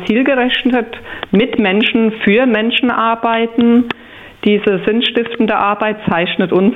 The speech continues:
vor allem aus. Und, äh, das übertragen wir auch in die Arbeitsbeziehungen, zum Beispiel mit Angeboten zur Seelsorge für Mitarbeitenden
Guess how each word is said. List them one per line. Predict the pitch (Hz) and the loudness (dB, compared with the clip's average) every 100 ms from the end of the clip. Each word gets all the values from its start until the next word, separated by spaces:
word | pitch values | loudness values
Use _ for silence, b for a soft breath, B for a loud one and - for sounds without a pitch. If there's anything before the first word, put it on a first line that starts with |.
| - | 0
vor | 175 | -2
allem | 165 160 151 | 0 -2 0
aus. | 151 147 143 - - B B B B B | 0 0 -2 -4 -16 B B B B B
Und, | - 175 180 175 175 175 | 2 4 4 2 0 0
äh, | - 175 160 160 | -2 0 -2 -2
das | 185 214 | -4 -2
übertragen | 196 175 170 165 214 214 196 | -2 -2 -2 -2 0 0 2
wir | 196 185 | 2 0
auch | 185 190 | -2 -2
in | 180 175 175 175 | 0 2 0 -2
die | 175 165 160 160 - B B | 0 2 4 2 -2 B B
Arbeitsbeziehungen, | - 175 240 233 - 233 - - 240 233 240 233 | -4 -2 -2 -4 -4 -4 -2 0 2 4 2 0
zum | 202 | -2
Beispiel | 175 170 180 175 | -2 -2 -2 0
mit | 170 165 | 0 0
Angeboten | - 180 185 - 175 175 170 | -2 -2 -4 0 0 0 0
zur | 170 156 | 0 -2
Seelsorge | 170 196 226 226 214 208 208 | 0 0 0 0 -2 -2 -4
für | - | -4
Mitarbeitenden | 170 180 - 226 214 208 208 208 208 208 202 | -2 0 -2 -2 -2 -2 0 -2 0 2 2